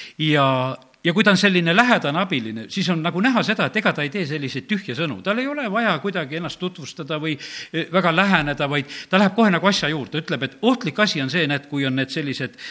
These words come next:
eh, valed õpetused, et keegi ei õpetaks võõriti, ei hooliks nendest müütidest ja nendest sugupuudest ja mis pigem soodustavad vaidlusi, eh, kui, kui Jumala majapidamist või Jumala riigi ülesehitamist, mis on usus.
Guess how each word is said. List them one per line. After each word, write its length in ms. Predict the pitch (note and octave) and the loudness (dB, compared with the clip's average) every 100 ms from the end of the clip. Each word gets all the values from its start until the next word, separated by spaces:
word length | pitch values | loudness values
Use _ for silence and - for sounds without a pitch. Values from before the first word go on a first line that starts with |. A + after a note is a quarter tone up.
| - - | -12 -4
eh, 180 | B2+ A#2+ | -2 4
valed 220 | G#3+ F#3+ G3 | 4 4 2
õpetused, 600 | E3 - G#2+ G#2 - - - - | -2 -6 -10 -12 -14 -20 -12 -8
et 120 | C3 | 0
keegi 360 | A3+ A#3+ G#3+ F#3 | 2 4 4 2
ei 80 | |
õpetaks 440 | G3+ D#3+ - B2+ E3 | 2 -2 -4 -6 0
võõriti, 500 | F3+ C3 - - G#2 - - - | 0 0 -4 -10 -10 -12 -8 4
ei 220 | D#3 D#3+ | 4 6
hooliks 340 | G#3 G3+ - | 4 2 0
nendest 440 | E3 D3+ - - F3 | -4 -4 -6 -10 0
müütidest 600 | G3+ F#3+ B2+ C3 - - | 0 0 -6 -4 -6 -4
ja 80 | C3+ | -4
nendest 260 | C3 B2+ | -4 -4
sugupuudest 680 | A3 G3+ E3 F#3+ D#3+ - - | -4 -4 -4 -4 -4 -8 -6
ja 160 | C3+ B2+ - - - | -6 -6 -10 -14 -4
mis 300 | D#3 D#3+ - - | 0 0 -2 -2
pigem 300 | A3 G3+ C#3+ | 2 2 2
soodustavad 640 | G3+ G#3+ D3 - B2+ B2+ | 0 -2 -4 -4 -4 0
vaidlusi, 640 | F#3 G3 - B2 - A#2+ A#2 - - - | 2 2 0 -6 -4 -4 -6 -12 -16 -2
eh, 180 | C#3 B2+ | 0 0
kui, 360 | - C3+ C3 C3 - _ | 2 2 2 0 -8 _
kui 140 | - C#3+ | 0 2
Jumala 280 | F#3+ D3 B2+ | 4 4 2
majapidamist 880 | E3+ F3 C3+ F3+ D3 A2+ - - | 4 2 2 0 0 0 -4 -4
või 440 | C3+ B2 B2 - - _ _ - | -2 0 -2 -6 -20 _ _ -2
Jumala 320 | F3+ D3+ C3+ | 0 2 2
riigi 280 | D#3 D3 D3 | -2 0 2
ülesehitamist, 920 | F#3 C3 E3+ F3 - - A2+ G#2+ - - - - | 4 2 2 2 0 -4 -4 -4 -8 -14 -16 -6
mis 280 | C#3+ C3+ - | 0 0 0
on 280 | B2+ B2 A#2+ | -2 0 -2
usus. 460 | D#3+ D#3 G#2+ - | -2 -4 -6 -12